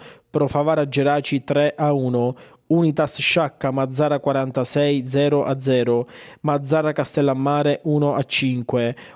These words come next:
Oratorio Marineo Nissa due a tre, Super Giovane Fulgatore tre a uno.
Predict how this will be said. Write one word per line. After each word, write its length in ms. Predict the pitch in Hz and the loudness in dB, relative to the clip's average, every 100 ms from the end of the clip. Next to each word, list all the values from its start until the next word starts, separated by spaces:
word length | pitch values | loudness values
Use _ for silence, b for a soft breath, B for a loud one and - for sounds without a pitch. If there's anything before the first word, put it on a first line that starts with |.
| B | B
Oratorio 500 | 147 147 139 165 156 | 0 2 2 0 2
Marineo 420 | 147 139 139 151 | 0 0 0 0
Nissa 460 | 147 147 - - 139 | 0 -2 -2 -2 0
due 320 | 135 143 147 | 2 2 2
a 100 | 131 | -2
tre, 520 | - 139 127 117 120 b b b | -4 -2 0 -2 -6 b b b
Super 380 | - 160 156 143 | -4 0 2 0
Giovane 400 | 131 165 165 151 | 0 0 2 0
Fulgatore 720 | 143 143 135 127 143 147 135 | -2 -2 -2 0 0 0 -2
tre 300 | - 147 151 | -2 0 0
a 140 | - 147 | 0 -2
uno. 420 | 135 123 120 123 | 0 0 -2 -2